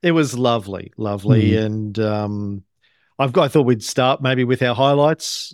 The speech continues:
Speaker 1: from
Speaker 2: Yeah.
Speaker 1: Warren's
Speaker 2: And, uh, after
Speaker 1: letter.
Speaker 2: two,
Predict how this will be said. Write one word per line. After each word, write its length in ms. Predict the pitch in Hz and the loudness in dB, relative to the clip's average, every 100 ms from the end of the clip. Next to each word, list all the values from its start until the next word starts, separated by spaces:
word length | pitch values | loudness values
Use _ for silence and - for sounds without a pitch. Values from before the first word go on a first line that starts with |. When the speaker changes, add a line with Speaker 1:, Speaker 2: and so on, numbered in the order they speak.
| - | -20
Speaker 1:
from 580 | 160 135 127 127 123 131 - _ | -8 -2 0 0 -2 -8 -14 _
Speaker 2:
Yeah. 380 | 117 120 180 233 | 4 4 4 2
Speaker 1:
Warren's 600 | 135 139 135 135 - - _ _ _ - | 2 2 0 -2 -8 -14 _ _ _ 0
Speaker 2:
And, 80 | 131 | 0
uh, 120 | - _ | 0 _
after 220 | 147 143 151 | 0 2 2
Speaker 1:
letter. 260 | 156 | 0
Speaker 2:
two, 60 | 160 | -2